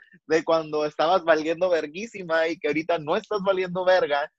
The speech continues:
y que, o que no estás valiendo verga por esa razón. Y, <laughs> y, y te afecta, güey, se te queda el comentario de "a la verga", o sea, de verdad la raza prefiere ver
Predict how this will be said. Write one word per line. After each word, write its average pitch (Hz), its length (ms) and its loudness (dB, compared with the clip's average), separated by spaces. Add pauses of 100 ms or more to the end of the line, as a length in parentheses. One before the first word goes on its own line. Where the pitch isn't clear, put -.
(280)
y 160 160 4
que, 160 220 6
o 151 160 0
que 143 100 -2
no 147 80 -4
estás 156 180 -8
valiendo 160 280 2
verga 156 260 2
por 127 220 0
esa 147 240 0
razón. 143 460 -4 (420)
Y, 170 440 4
<laughs> - 180 -8
y, 214 180 -2 (400)
y 233 180 -2
te 247 100 6
afecta, 233 640 4
güey, 170 160 0
se 190 160 -2
te - 180 -8
queda 220 200 2
el 262 80 0
comentario 190 480 -4
de 175 120 0
"a 151 80 2
la 131 180 -2
verga", 175 540 -4
o 156 100 -6
sea, 160 160 -2
de 143 140 0
verdad 139 340 0
la 208 140 2
raza 254 380 -2
prefiere 165 460 -2
ver 196 260 -2